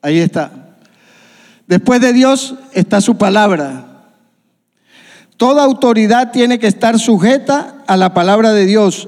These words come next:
aunque no conozcan a Dios y aunque no sean temerosas de Dios.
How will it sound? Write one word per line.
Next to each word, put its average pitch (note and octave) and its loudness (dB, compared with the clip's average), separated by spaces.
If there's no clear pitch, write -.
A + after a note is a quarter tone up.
aunque G3+ 0
no A#3+ 0
conozcan C4 0
a G#3 0
Dios C#4 0
y G#3 0
aunque G#3+ 0
no A#3 2
sean C4 0
temerosas G#3 -2
de F#3 0
Dios. E3 -4